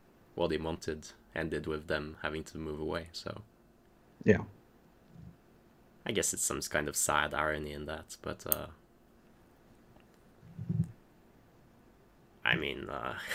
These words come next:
Speaker 1: <laughs> he's not really a charming person himself when he's like, uh,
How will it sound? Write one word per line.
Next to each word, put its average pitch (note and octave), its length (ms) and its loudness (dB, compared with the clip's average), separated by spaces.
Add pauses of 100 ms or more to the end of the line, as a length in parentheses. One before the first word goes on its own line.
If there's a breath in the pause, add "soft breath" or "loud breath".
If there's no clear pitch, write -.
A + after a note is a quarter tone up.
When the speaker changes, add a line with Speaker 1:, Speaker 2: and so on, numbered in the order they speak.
(140)
Speaker 1:
<laughs> - 1080 -8
he's C#3+ 300 4
not F#3 160 8
really A2 440 8
a E2 440 4 (640)
charming F#2 460 6
person - 480 2
himself F2+ 560 2
when D#2 180 -2
he's D2+ 320 -6
like, D#2+ 320 -4
uh, D2+ 240 -4